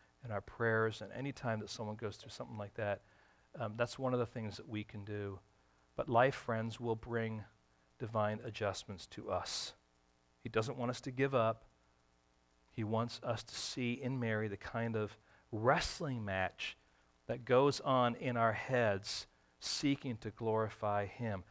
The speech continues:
The fear, the panic, the confusion, the processing, the faith, the submission, all of that is all part of what it means to be a child of God.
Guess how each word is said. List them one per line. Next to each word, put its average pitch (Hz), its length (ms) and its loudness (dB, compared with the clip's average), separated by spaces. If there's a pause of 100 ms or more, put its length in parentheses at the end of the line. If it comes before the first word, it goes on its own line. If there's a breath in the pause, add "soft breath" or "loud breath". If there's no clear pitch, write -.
(140)
The - 60 -16
fear, 143 640 2
the - 80 -10
panic, 131 540 2 (100)
the - 80 -16
confusion, 131 720 0
the 107 80 0
processing, 123 800 6
the 101 80 -8
faith, 123 520 6 (300 loud breath)
the 127 80 -8
submission, 120 640 -2
all 147 280 6
of 147 120 2
that 117 240 8
is 104 120 -2
all 139 140 4
part - 460 2
of 117 100 -4
what 120 140 0
it 117 120 -4
means 127 300 -2
to - 80 -18
be 123 120 -2
a 110 40 2
child 101 320 -4
of - 80 -16
God. 92 260 -4